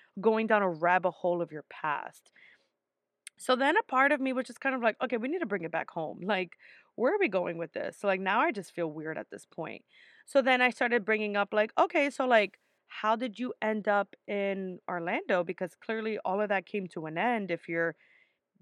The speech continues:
here now working in Winter Park. Like, now I wanna know how you back, you ended up back here." So then he's like, "Oh, well, it's because I got locked up." <laughs> And I'm like,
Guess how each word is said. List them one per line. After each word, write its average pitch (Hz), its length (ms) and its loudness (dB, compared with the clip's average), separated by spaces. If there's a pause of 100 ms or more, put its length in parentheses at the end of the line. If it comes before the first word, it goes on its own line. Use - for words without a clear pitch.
(260)
here 208 380 -2
now 180 720 2
working 185 360 -4
in 180 120 -6
Winter 175 240 -4
Park. 240 500 2
Like, 180 180 2
now 254 280 4
I 392 60 4
wanna 285 260 2
know 226 160 4
how 208 100 0
you 190 160 -4
back, - 360 -4
you 202 200 -6
ended 185 240 -4
up 160 140 -4
back 220 240 2
here." - 260 -10 (880)
So 294 140 -2
then 320 160 8
he's 392 260 0
like, 233 480 2 (680)
"Oh, 285 480 4
well, 240 440 0
it's - 160 -2
because 254 280 -4
I 247 80 2
got 214 220 0
locked 190 300 -2
up." 233 320 -2 (1200)
<laughs> - 260 -16 (320)
And 220 140 -2
I'm 226 80 -2
like, 214 180 -6